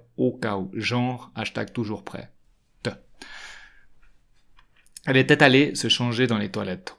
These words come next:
Au moins, il y avait des toilettes femmes, car elle était l'unique représentante de son genre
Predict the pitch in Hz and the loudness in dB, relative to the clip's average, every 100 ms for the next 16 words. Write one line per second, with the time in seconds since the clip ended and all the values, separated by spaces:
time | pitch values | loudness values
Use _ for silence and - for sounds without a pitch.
0 | - 131 139 147 131 117 110 110 98 113 | -4 0 2 2 0 -2 0 0 0 0
1 | 117 - 95 95 95 98 92 - - 117 | -2 -4 -10 -8 -8 -8 -10 -14 -12 -8
2 | 110 95 113 117 131 139 131 - 120 117 | -6 0 0 0 -2 -2 -4 -4 -4 -4
3 | 110 98 120 110 101 104 95 95 101 | -6 -4 -4 -4 -6 -6 -6 -8 -10